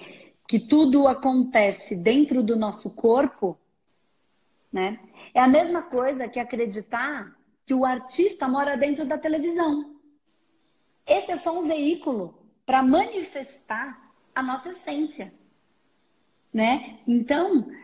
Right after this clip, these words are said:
a gente tá onde tá a nossa energia, a gente tá onde tá o nosso pensamento, onde tá a nossa vibração, onde tá o nosso espírito. Então, existem várias fatias. Na aula de hoje à noite, é, eu vou dar um aulão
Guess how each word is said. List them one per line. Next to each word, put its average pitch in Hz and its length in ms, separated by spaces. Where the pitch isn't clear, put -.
a 220 80
gente 285 320
tá 277 220
onde 339 200
tá 311 140
a - 20
nossa 339 280
energia, 302 720
a 208 40
gente 190 160
tá 285 120
onde 285 200
tá 240 140
o 233 60
nosso 208 240
pensamento, 240 580
onde 208 160
tá 214 100
a 208 40
nossa 202 260
vibração, 226 480
onde 254 140
tá 269 140
o 277 40
nosso 277 240
espírito. 262 520
Então, 262 400
existem 269 420
várias 294 600
fatias. 214 720
Na 214 220
aula 330 220
de 240 140
hoje 220 200
à 196 40
noite, 196 600
é, 202 760
eu 214 60
vou 240 120
dar 262 80
um 262 140
aulão 254 640